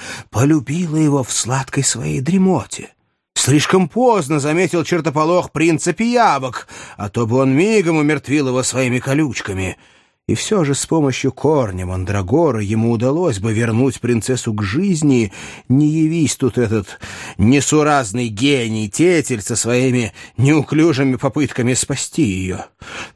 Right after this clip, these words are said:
Правда и то, что в гневе Тетель запустил руку в солонку, которую он во время путешествия носил за поясом, как Пантагрюэль свою катку с пряностями.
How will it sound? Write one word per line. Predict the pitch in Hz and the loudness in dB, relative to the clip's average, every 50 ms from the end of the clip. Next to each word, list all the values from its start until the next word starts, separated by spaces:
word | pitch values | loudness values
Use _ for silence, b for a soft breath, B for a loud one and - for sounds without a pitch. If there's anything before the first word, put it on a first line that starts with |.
| B | B
Правда | - 311 294 269 247 233 208 190 208 | -2 0 2 2 2 2 0 0 0
и | 202 196 190 | 0 0 0
то, | - - 233 226 156 | -2 -2 0 0 0
что | 123 - - 131 117 | -2 -2 -2 -2 -2
в | |
гневе | 104 131 160 196 196 175 160 156 143 | 0 0 0 2 2 2 2 0 0
Тетель | - - 160 175 185 156 - 170 160 139 | 0 0 0 2 2 2 2 0 0 0
запустил | 127 147 135 147 151 127 - - - - 156 160 156 135 127 | 0 -2 0 0 -2 -2 -2 -2 0 2 2 4 2 2 2
руку | 127 156 160 - - 160 | 2 2 0 0 -2 -4
в | 151 - | -4 -4
солонку, | - - 208 226 262 277 285 285 269 220 156 127 110 - - 104 | -4 -4 -2 -2 0 2 2 2 4 2 2 0 -4 -8 -10 -12
которую | - - 104 - - 110 113 110 110 113 120 | -10 -10 -10 -8 -6 -4 -4 -2 0 0 0
он | 123 120 110 | 0 0 0
во | 113 123 117 | 0 0 2
время | 117 123 120 120 101 | 2 2 0 0 -2
путешествия | - 113 117 131 107 - 123 117 - - 120 120 | -2 -2 -2 -2 0 0 -2 -2 0 0 0 2
носил | 113 123 123 - - 139 131 | 2 2 0 0 0 0 0
за | 123 151 190 | 0 -2 -4
поясом, | - - 240 208 131 107 101 - - - 98 87 | -2 0 0 2 2 0 0 -2 -4 -4 -4 -4
как | - 104 98 - | -6 -6 -8 -6
Пантагрюэль | - - 113 107 - 120 104 107 131 139 143 131 113 101 95 | -4 -2 -2 0 0 0 0 2 2 4 2 2 0 -2 -4
свою | - - 107 113 117 120 | -6 -4 -2 0 0 0
катку | 113 - 127 120 113 - - 156 | 0 0 0 -2 -2 -2 -2 -4
с | - | -2
пряностями. | - - 208 214 180 123 104 104 98 - - 110 107 104 104 98 | -2 0 0 2 2 0 -2 -4 -6 -6 -2 0 0 0 0 -2